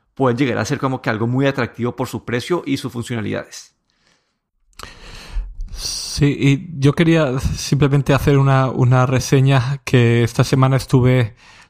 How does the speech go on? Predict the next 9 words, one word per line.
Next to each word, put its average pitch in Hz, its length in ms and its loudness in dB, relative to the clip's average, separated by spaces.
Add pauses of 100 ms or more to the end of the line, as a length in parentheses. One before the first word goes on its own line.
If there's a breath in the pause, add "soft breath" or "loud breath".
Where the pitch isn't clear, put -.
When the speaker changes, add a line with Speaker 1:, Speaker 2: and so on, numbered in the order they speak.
Speaker 2:
tuve 127 300 4
un, 123 280 4
eh, 120 280 2
Galaxy 120 640 2
Flip, - 520 0
un 123 180 -2
Galaxy 123 420 0
Z 120 320 0
Flip 123 340 2